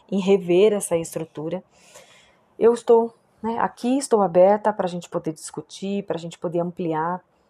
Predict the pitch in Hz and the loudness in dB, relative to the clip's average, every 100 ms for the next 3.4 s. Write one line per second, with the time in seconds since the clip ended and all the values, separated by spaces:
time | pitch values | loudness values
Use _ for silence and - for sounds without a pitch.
0 | _ - 185 214 - - 180 170 160 - | _ -12 -10 -10 -12 -12 -10 -10 -12 -12
1 | 165 - 175 - 165 160 160 151 156 196 | -12 -8 -8 -4 -2 -2 -2 -2 -4 -10
2 | _ _ _ _ _ _ _ _ - 175 | _ _ _ _ _ _ _ _ -18 -16
3 | 160 170 165 156 | -10 -8 -8 -10